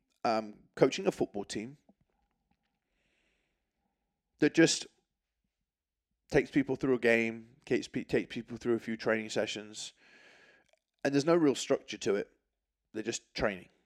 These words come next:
They're just doing football practice. Let's say football practice. But if there's no outcome,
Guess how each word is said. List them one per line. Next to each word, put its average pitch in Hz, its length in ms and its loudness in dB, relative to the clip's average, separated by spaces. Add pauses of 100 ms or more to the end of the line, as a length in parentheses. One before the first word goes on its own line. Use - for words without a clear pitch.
(540)
They're 107 100 -6
just - 200 -14
doing 104 420 -2 (360)
football - 260 -2
practice. - 540 -4 (260)
Let's - 120 -10
say 107 100 -2
football - 260 -10
practice. - 460 -10 (1500)
But 160 100 10
if 180 140 8
there's 220 140 2
no 151 400 8 (840)
outcome, 139 460 6